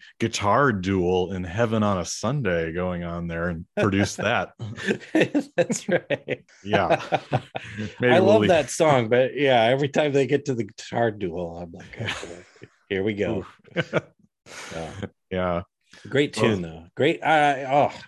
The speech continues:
Speaker 2: and it really sounds good on this record.
Speaker 1: Yeah, I bet.
Speaker 2: Very
Speaker 1: I bet.
Speaker 2: pleased with it. So, um, and then, okay, so Je-, Jeff Lynne gets done with that, that project and, uh,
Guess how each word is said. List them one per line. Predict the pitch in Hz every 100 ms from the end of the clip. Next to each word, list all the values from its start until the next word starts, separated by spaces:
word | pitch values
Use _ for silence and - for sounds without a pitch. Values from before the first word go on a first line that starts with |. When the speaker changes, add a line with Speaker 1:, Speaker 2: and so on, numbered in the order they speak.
| 135
Speaker 2:
and | 135
it | 147 120
really | 165 147
sounds | - 117 90
good | - 98
on | 87 85
this | 82 - _
record. | 98 - - 98
Speaker 1:
Yeah, | 98 95 92 82 85
I | 101
bet. | 92 95
Speaker 2:
Very | 87 90
Speaker 1:
I | 90
bet. |
Speaker 2:
pleased | 87 87 -
with | -
it. | -
So, | - - 95 - - - _ _
um, | 117 120 123 117 - - _ _ 143
and | 151
then, | 233 285 190 127 151 _ _ -
okay, | 139 143 147
so | 160 143 135 135 131 139
Je-, | 131 139 160
Jeff | 131 175 -
Lynne | 151 139 165 - -
gets | 139 -
done | 147 143
with | 135 -
that, | 139 131 - 120
that | 147 -
project | 113 95 107 123 - -
and, | 110 110 110 107 104
uh, | 104 104